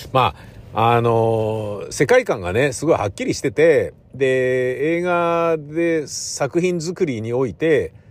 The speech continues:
自分のポリシーとコンセプトを作品ごとではなく、映画制作活動において一貫している監督とかいらっしゃるから、そういうのは、あのー、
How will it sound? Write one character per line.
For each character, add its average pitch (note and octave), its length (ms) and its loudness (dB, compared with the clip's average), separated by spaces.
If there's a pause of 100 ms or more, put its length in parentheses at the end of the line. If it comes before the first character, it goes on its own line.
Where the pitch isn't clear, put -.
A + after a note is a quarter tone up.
(140)
自 C3+ 160 -6
分 E3+ 80 0
の F3 80 0
ポ G3 160 4
リ G3 100 -2
シ G#2 280 -6
ー - 20 -6
と C3 400 2 (320)
コ F3 160 -2
ン D#3+ 60 -2
セ F2+ 120 -4
プ - 100 -18
ト A2 220 -2 (300)
を C#3+ 320 2 (300)
作 C#3+ 320 0
品 G#3 160 2
ご G3+ 100 0
と F#3 140 2
で B2 80 0
は G#2 100 2
な A2 160 -4
く、 G#2+ 420 -6
映 G3 200 2
画 G#3 160 -2
制 G3 200 2
作 G3 280 -2
活 G3+ 280 -6
動 F3 460 0
に F#3+ 140 -4
お A#3+ 100 2
い A3 80 -8
て C4 220 0
一 B2+ 200 -6
貫 E3 300 -6
し - 60 -14
て D#3 120 -2
い D3+ 40 -2
る D3+ 100 -4
監 C#3+ 160 -8
督 D3 180 -8
と C3+ 80 -10
か G2 120 -6
い F2+ 100 -6
ら G2+ 80 -4
っ - 20 -4
し A2 140 -8
ゃ G2+ 40 -4
る E2+ 80 -8
か F#2+ 100 -10
ら、 A#2 260 0 (560)
そ - 220 -2
う - 20 2
い F#3 40 2
う - 20 0
の C#3 120 0
は、 C3 380 0 (240)
あ A#2 220 -6
の A2+ 680 -6
ー、 G2+ 140 -18